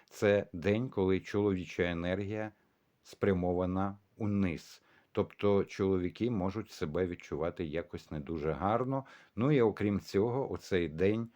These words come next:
не слід бути егоїстами, слід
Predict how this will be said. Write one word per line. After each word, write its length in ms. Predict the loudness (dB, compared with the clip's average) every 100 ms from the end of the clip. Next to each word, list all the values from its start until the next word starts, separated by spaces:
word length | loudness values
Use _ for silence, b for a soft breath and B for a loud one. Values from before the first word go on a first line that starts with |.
| b -4
не 200 | -2 -2
слід 380 | -2 -2 -2 -4
бути 460 | -6 -2 0 -2 -4
егоїстами, 920 | -4 -2 -2 -2 -4 -6 -6 -6 -8 -14
слід 460 | -14 -6 -6 -8